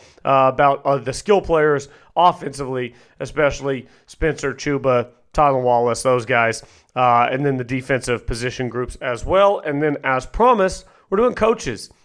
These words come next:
today, taking a look at the Oklahoma State coaches, giving them midseason grades, uh, as we're at the halfway mark, sitting at four and two. We will save Mike Gundy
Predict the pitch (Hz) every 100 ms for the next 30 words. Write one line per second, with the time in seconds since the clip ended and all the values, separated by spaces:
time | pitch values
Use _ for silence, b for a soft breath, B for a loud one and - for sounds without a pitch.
0 | _ 151 143 120 113 165 208 185 185 165
1 | 156 160 165 170 160 151 151 143 160 165
2 | 135 113 190 180 156 156 147 - b b
3 | - 147 147 - 143 131 127 127 123 123
4 | - b b - - 135 131 123 143 139
5 | 127 135 127 131 127 127 131 b b b
6 | - - 156 143 143 135 120 156 156 135
7 | 120 156 147 151 202 185 185 170 139 147
8 | 156 151 135 143 160 139 113